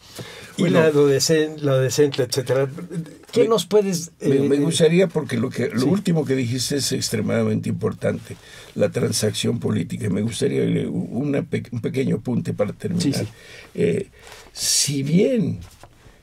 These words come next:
Speaker 2: eh, en Zempoala Cortés,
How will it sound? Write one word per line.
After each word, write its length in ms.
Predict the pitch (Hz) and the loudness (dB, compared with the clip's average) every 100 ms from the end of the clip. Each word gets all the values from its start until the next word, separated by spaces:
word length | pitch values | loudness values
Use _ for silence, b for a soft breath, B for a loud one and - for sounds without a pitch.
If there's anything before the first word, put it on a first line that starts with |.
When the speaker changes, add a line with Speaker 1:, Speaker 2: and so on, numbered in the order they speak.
| _ | _
Speaker 2:
eh, 400 | - 120 127 127 - | -4 0 0 -2 -2
en 160 | 127 | -2
Zempoala 680 | 117 127 120 170 180 - - - _ _ - b b b b b b - | 2 0 2 6 6 4 -8 -18 _ _ -20 b b b b b b -2
Cortés, 720 | 135 131 123 - 185 143 - | 4 4 4 2 2 2 -2